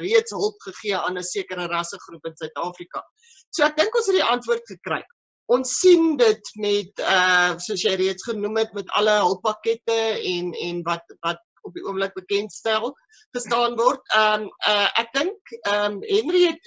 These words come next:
het, het so half die, die, eh, spyker op die kop geslaan dat 'n mens moet gaan kyk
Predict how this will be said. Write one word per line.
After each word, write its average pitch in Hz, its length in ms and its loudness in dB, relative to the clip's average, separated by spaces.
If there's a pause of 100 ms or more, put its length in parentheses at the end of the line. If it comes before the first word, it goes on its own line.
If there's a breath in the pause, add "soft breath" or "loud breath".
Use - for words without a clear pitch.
het, 214 160 -2
het - 200 -12
so 247 140 2
half 220 300 0
die, 240 440 -2 (100)
die, 196 440 -8 (480)
eh, 175 380 -2
spyker 262 420 -4
op - 100 -12
die - 80 -18
kop 247 260 0
geslaan 180 560 0
dat 175 180 -2
'n 196 80 -6
mens 214 280 -2
moet 311 160 -10
gaan 240 220 -4
kyk 240 200 -2